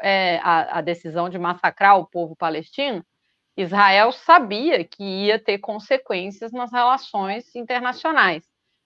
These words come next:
A gente precisa lembrar que, por exemplo, a Colômbia já chamou o,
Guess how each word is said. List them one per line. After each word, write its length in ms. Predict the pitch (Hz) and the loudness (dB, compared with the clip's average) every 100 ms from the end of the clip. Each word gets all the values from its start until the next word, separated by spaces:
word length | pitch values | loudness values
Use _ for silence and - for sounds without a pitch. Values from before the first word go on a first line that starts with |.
| - | -4
A 40 | |
gente 200 | 185 247 | -2 -2
precisa 280 | - 254 220 | -2 -2 0
lembrar 600 | 202 180 170 190 302 247 | -2 -4 -2 2 2 0
que, 540 | 190 196 185 170 156 - _ _ | -4 -6 -4 -4 -6 -12 _ _
por 140 | 190 | -4
exemplo, 340 | 180 180 190 190 | -2 -2 0 -2
a 40 | |
Colômbia 840 | 190 202 175 170 247 392 214 180 | 0 -2 -2 -2 -4 -4 -2 -2
já 140 | 175 190 | -2 -4
chamou 720 | - 208 185 185 247 247 - | -4 -6 -4 -2 0 -2 -6
o, 840 | - 185 185 180 170 165 160 - | -8 -8 -6 -6 -6 -6 -8 -12